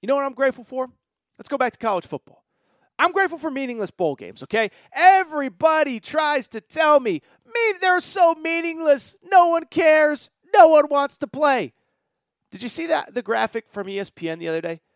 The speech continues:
Through Monday, bowl games are up thirty-one percent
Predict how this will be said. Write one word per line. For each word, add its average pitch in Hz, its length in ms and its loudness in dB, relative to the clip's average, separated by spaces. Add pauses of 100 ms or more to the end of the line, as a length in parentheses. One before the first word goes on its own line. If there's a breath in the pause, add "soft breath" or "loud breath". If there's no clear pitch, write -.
(600)
Through 277 200 -8
Monday, 220 640 -6 (300)
bowl 240 240 -2
games 214 360 -8 (100)
are 190 160 0
up 185 180 -2
thirty-one 254 1120 -6 (140)
percent - 720 -8